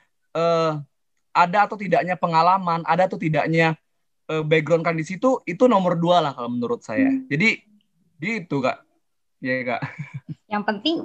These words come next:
Speaker 2: berani mulai aja dulu gitu ya.
Speaker 1: Berani mulai aja dulu.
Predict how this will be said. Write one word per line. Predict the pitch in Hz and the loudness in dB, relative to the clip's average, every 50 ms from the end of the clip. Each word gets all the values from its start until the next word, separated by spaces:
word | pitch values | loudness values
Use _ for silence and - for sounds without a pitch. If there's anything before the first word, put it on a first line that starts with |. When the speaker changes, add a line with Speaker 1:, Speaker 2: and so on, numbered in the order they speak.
| 196 | -4
Speaker 2:
berani | 202 202 196 190 208 | -2 -2 -2 -2 -2
mulai | 214 214 208 202 196 185 - | -2 0 0 0 0 0 0
aja | - - 302 311 277 262 | 0 2 4 4 4 4
dulu | 226 254 269 269 277 269 | 4 2 2 2 2 2
gitu | 220 226 220 220 220 | 0 0 0 2 4
ya. | 220 233 277 - - | 4 4 4 2 0
Speaker 1:
Berani | 156 165 196 226 226 226 233 240 | -2 2 4 4 4 2 0 0
mulai | 247 240 240 240 233 - | 0 0 0 0 -2 -4
aja | - 254 254 247 262 | -6 -6 0 2 2
dulu. | 254 240 233 233 226 214 208 202 196 190 - | 2 2 2 0 -2 -2 -2 -4 -4 -6 -8